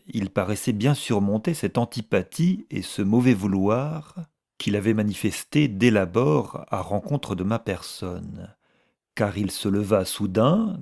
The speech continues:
traversa la pièce et vint me donner une tape sur l'épaule. « Nous nous entendrons », s'écria-t-il. « Je suis, ma foi, bien aise de vous avoir fait entrer. Et maintenant, allez vous coucher. » À ma surprise,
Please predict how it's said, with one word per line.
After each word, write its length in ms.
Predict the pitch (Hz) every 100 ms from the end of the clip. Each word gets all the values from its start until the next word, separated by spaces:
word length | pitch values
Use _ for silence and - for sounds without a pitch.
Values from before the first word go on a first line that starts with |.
| -
traversa 580 | - - 104 101 - 101
la 140 | 92 90
pièce 600 | - - 139 170 - 175 - _ _ _ -
et 180 | 104 98
vint 200 | 104 117
me 120 | 101
donner 300 | 98 110 156 135
une 180 | 98
tape 280 | 90 - -
sur 180 | - 110
l'épaule. « 800 | 98 92 - 87 85 87 87 - _ _ _ _ _ _ _ _
Nous 200 | 180 294
nous 240 | 294 196 131
entendrons », 840 | 127 - 127 117 135 170 147 110
s'écria-t-il. « 1300 | - 110 - - 95 87 - - 87 82 - 87 85 - _ _ _ _ _ -
Je 140 | 147
suis, 240 | 196 - 220
ma 160 | 131
foi, 240 | - - 110
bien 400 | 104 123 156 190
aise 380 | 220 170 110
de 160 | 104 104
vous 200 | 107 98
avoir 240 | 104 98
fait 220 | - - 95
entrer. 760 | 90 - - 92 85 85 - _ _ _ _ _
Et 180 | 113 110
maintenant, 520 | 139 160 202 214 196 -
allez 220 | 190 196
vous 160 | 170 175
coucher. » 480 | - 120 - 90 - _ _ _ _ _ _ _ _ _ _ _
À 100 | 101
ma 140 | 90 82
surprise, 880 | - 113 - - 175 196 156 98